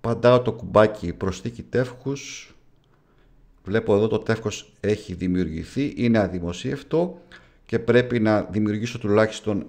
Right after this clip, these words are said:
ένα άθρο για να το δημοσιεύσω. Αυτό γίνεται με τη στήλη εδώ τα άθρα μου. Φαίνονται όλα τα άθρα από όλα τα τεύχη εδώ η λίστα, μπορώ να επεξεργαστώ.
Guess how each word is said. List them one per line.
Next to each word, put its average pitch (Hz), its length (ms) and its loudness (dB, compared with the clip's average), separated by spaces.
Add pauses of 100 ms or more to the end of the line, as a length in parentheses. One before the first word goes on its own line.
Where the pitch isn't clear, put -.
ένα 101 440 0
άθρο 104 520 2
για 101 180 0
να 92 120 0
το 98 140 -4
δημοσιεύσω. 85 760 -6 (1300)
Αυτό 120 380 2
γίνεται 117 400 4
με 98 140 2
τη 95 120 -8
στήλη 98 340 -6
εδώ 95 200 0
τα 92 300 -4
άθρα 101 600 -2
μου. 160 180 0
Φαίνονται 110 420 2
όλα 107 300 6
τα 92 100 0
άθρα 98 340 2
από 90 160 -6
όλα 90 140 -4
τα 85 160 -8
τεύχη 87 400 -8
εδώ 80 200 -4
η 78 60 -6
λίστα, 101 380 -6
μπορώ 90 220 0
να 90 120 -4
επεξεργαστώ. 85 960 -4